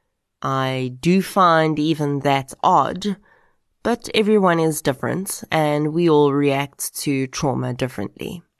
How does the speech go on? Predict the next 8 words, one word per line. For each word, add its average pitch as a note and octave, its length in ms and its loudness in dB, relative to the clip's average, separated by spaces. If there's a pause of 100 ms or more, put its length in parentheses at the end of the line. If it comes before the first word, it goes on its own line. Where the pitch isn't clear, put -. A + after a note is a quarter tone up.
(1600)
Interestingly, D3 840 0
in D#3+ 320 0
a D#3 240 2
study D3 560 -2
published C#3+ 560 -2
in C#3+ 160 0
twenty C#3 420 -4
sixteen, C#3 840 -2